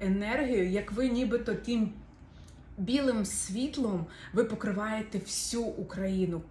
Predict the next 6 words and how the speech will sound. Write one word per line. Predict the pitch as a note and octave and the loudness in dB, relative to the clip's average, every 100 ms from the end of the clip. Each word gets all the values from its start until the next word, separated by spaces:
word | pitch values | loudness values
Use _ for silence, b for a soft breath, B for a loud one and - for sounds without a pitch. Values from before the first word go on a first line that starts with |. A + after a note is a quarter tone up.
| - | 6
кожного | A3+ A#3 A#3 A#3 A3+ A3+ G#3 G3 | 8 10 10 8 6 2 2 0
українця, | F#3 G3+ F#3+ F#3+ F#3 F#3+ | 0 -2 0 0 0 -2
хто | F#3 G3 | -4 -2
зараз | F#3 F#3+ G3 G#3+ | 0 2 0 0
на | G#3 | -2
фронті, | - F#3+ F#3 F3+ F3+ | 0 2 4 2 -2